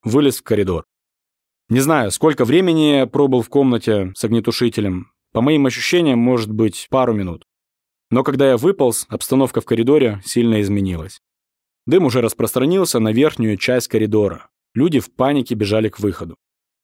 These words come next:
Тяжело дыша и продолжая кашлять от дыма, я поднялся сначала на колено, а затем и полностью и отчаянно побрел в сторону выхода. Часть ребят из моего блока сидели на лестнице, что вела на верхние этажи.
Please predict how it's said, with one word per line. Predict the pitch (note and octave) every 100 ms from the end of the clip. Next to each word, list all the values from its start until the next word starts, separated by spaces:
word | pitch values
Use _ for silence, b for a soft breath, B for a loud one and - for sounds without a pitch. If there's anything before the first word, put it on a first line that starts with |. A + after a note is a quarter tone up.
| _ _ _
Тяжело | - A#2+ F#3
дыша | F3+ - - E3
и | D3
продолжая | A#2+ A2+ A2+ B2+ C3+
кашлять | - C#3+ C3+ A2 A#2
от | A2
дыма, | D3 D#3+ A2+
я |
поднялся | G#2 A2 A#2 C3+ C#3 A2
сначала | G2 G#2+ - C#3 A#2+
на | G2+
колено, | - G#2 D3 C3+ G2+ - _
а | A2
затем | A2+ D#3
и | A#2
полностью | - - C#3 A2 - A2+
и | B2+
отчаянно | A#2+ G#2 - C#3 C3 G2
побрел | G2+ G#2+ A2+
в | -
сторону | - A2 G#2+
выхода. | G2 F#2 F2 F2 - _ _ _ _ _ _ _ _ _
Часть | - D#3+ D#3+
ребят | C3 C3 C#3+ B2+
из |
моего | A2 B2 A#2+
блока | A2+ C#3+ E3 A#2
сидели | - G2+ A#2+
на | A2+ G#2+
лестнице, | A2 G#2 F#2+ -
что | F2 -
вела | F#2 G2+ A#2+
на | A2
верхние | G2 G2+ G2
этажи. | F#2 G2 F2 E2